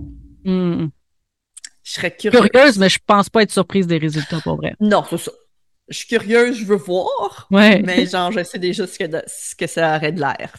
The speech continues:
Speaker 2: tu sais.
Speaker 1: Vraiment.
Speaker 2: Puis moi, je peux pas le faire parce que la majorité sont des clients, ben, c'est vous, <laughs> les gens qui m'écoutent.
Speaker 1: C'est du monde éduqué.
Speaker 2: C'est ça.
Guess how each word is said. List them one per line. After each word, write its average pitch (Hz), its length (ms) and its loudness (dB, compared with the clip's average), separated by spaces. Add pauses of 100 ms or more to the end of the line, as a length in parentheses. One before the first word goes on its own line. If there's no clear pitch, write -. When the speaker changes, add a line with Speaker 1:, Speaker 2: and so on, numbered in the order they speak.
Speaker 2:
tu - 120 -20
sais. - 140 -20
Speaker 1:
Vraiment. 156 280 0 (760)
Speaker 2:
Puis 226 100 0
moi, 196 120 2
je - 60 -14
peux 214 100 -2
pas 165 120 0
le 170 60 -2
faire 262 260 -6
parce - 140 -14
que 190 80 -12
la 165 180 -4
majorité 180 560 -10
sont 180 400 -16 (240)
des 202 120 -10
clients, 160 320 -8
ben, - 120 -10
c'est 156 200 -8
vous, 170 260 -10 (200)
<laughs> 254 260 2
les 233 120 4
gens 214 220 0
qui - 160 -10
m'écoutent. 202 500 -6 (360)
Speaker 1:
C'est 302 100 6
du 247 100 8
monde 277 220 8
éduqué. 320 520 6 (800)
Speaker 2:
C'est 165 120 -2
ça. 190 420 -8